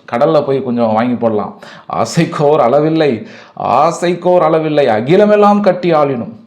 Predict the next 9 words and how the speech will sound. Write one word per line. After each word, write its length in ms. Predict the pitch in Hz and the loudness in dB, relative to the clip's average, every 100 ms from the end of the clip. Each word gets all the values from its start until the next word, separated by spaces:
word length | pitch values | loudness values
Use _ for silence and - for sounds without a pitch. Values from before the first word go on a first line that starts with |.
| _ | _
இந்த 100 | 101 | -10
உலகத்தை 420 | 101 139 170 180 180 | -4 0 2 2 2
ஆள்னாலும் 520 | 151 151 135 113 104 | 2 -2 -4 -6 -6
கூட 500 | 123 113 90 127 226 - - _ | -4 -2 -2 -4 -6 -12 -20 _
கடல் 500 | - 95 139 180 185 | -10 -2 0 0 -2
மீதிலே 420 | 185 175 175 170 | -4 -2 0 0
ஆணை 300 | 156 160 160 | -2 -4 -6
செய்ய 260 | 156 151 143 | -8 -8 -8
நினைவோர். 400 | 135 135 123 | -8 -10 -12